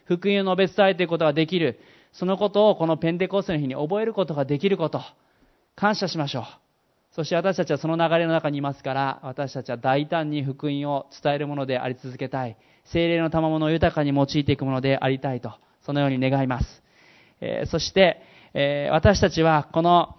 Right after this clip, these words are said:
使徒の働きのもう一度二章に戻りますけれども、ね、えー、すべての人に、本当に、ね、私たち、ここにいるお一人一人、まだクリスチャンでない方も見ておられるかもしれません。しかし、神様はあなたのことを愛しておられます。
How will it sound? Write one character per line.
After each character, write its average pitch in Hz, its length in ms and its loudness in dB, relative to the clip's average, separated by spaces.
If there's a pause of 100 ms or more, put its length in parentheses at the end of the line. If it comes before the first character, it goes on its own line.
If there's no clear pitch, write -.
(140)
使 - 100 -20
徒 - 80 -2
の 175 60 6
働 160 160 4
き 156 80 0
の 151 60 2
も 156 100 4
う 165 60 4
一 160 120 -2
度 165 320 6
二 170 140 -2
章 170 140 2
に 156 80 2
戻 156 200 4
り 180 100 4
ま 190 140 4
す - 80 -8
け 185 80 4
れ 170 60 4
ど 160 100 2
も、 170 320 2 (960)
ね、 127 280 -8 (400)
え - 200 -14
ー、 - 40 -18
す - 160 -8
べ 208 140 0
て 214 120 4
の 208 140 2
人 233 220 4
に、 220 280 0 (640)
本 165 180 -6
当 180 140 -2
に、 190 260 -6 (540)
ね、 156 420 -4
私 165 280 -4
た 165 120 0
ち、 143 440 -6
こ 160 120 -10
こ 165 120 -10
に 170 100 -6
い 170 80 -4
る 170 280 -4
お 160 80 -6
一 139 60 -12
人 160 160 -2
一 160 180 -4
人、 139 260 -4 (260)
ま 175 100 -2
だ 185 80 0
ク 208 100 -6
リ 233 80 -2
ス - 20 -6
チ 240 60 -2
ャ 226 40 0
ン - 20 -4
で 220 60 -4
な 254 120 2
い 254 60 0
方 220 200 0
も 196 60 -2
見 226 80 -4
て 226 80 0
お 220 40 2
ら 208 100 6
れ 214 80 4
る 202 60 0
か 190 100 -4
も 185 80 -2
し 175 100 -6
れ 175 60 -2
ま 175 140 -2
せ 160 140 -4
ん。 139 40 -4
し - 120 -12
か 180 140 -8
し、 - 380 -10
神 226 220 -6
様 156 240 -2
は 147 280 -2
あ 156 100 -2
な 185 120 -2
た 190 80 -4
の 180 60 -6
こ 170 100 -6
と 170 100 -6
を - 60 -4
愛 165 140 0
し 160 40 -12
て 165 100 -8
お 151 40 -2
ら 147 100 0
れ 143 80 -2
ま 131 140 -6
す。 - 140 -20